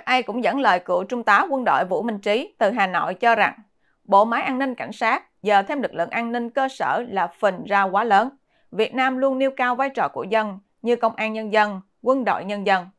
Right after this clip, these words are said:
Và từ khi mới thành lập chế độ này, đã nhấn mạnh thế trận lòng dân trong quốc phòng lẫn an ninh,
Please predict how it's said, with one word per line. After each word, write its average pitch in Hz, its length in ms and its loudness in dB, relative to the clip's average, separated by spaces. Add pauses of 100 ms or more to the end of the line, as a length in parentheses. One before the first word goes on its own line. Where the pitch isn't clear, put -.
(460)
Và 208 240 4
từ 208 180 -2
khi 294 200 -4
mới 269 160 -2
thành 208 140 -4
lập 156 220 -2
chế 254 140 -2
độ 175 140 0
này, 180 340 -2
đã 196 160 2
nhấn 277 220 -2
mạnh 180 180 -4
thế 277 180 -2
trận 180 280 -4
lòng 180 200 -2
dân 226 220 -2
trong 233 220 -2
quốc 294 180 -4
phòng 175 240 0
lẫn 170 180 -2
an 226 180 -6
ninh, 214 240 -2